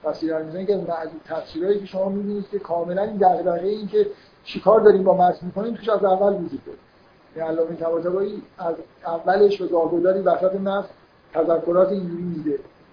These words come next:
من چیکار دارم می‌کنم، چه جوری دارم سعی می‌کنم قرآن رو بفهمم، مثلاً آیات رو با آیات دیگه سعی می‌کنم بفهمم.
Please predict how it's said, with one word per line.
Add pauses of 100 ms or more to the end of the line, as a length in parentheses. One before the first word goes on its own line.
(140)
من
چیکار
دارم
می‌کنم،
چه
جوری
دارم
سعی
می‌کنم
قرآن
رو
بفهمم،
مثلاً
آیات
رو
با
آیات (120)
دیگه
سعی
می‌کنم
بفهمم.